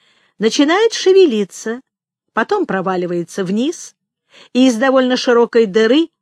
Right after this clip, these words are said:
высовывается припорошённая глиняной крошкой усатая мордочка рослого хомяка.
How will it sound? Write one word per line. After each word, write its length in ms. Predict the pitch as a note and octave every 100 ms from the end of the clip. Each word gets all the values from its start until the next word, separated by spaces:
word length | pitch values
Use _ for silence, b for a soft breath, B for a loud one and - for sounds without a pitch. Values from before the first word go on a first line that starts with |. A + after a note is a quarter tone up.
| _ _ _ _ _
высовывается 1040 | - G3+ A3 A#3+ A#3 G#3+ A3+ G#3+ - G#3+ G3+ _ _ _ _
припорошённая 920 | - A#3+ A3+ A3 G#3+ - A3 G#3 G#3
глиняной 540 | F#3 G3 G#3+ G3+ G3 F#3
крошкой 680 | - G#3+ D#4+ - - - - _ _ _ _ _ -
усатая 640 | F3+ - G3+ G3 - F#3
мордочка 800 | F3 G3 D4 G#3+ F3 - - - _ _ _ _ _ -
рослого 720 | F3+ A3 D#4 - B3+ B3+ A#3+
хомяка. 720 | A3+ F#3+ F#3+ F#3+ - D#3 -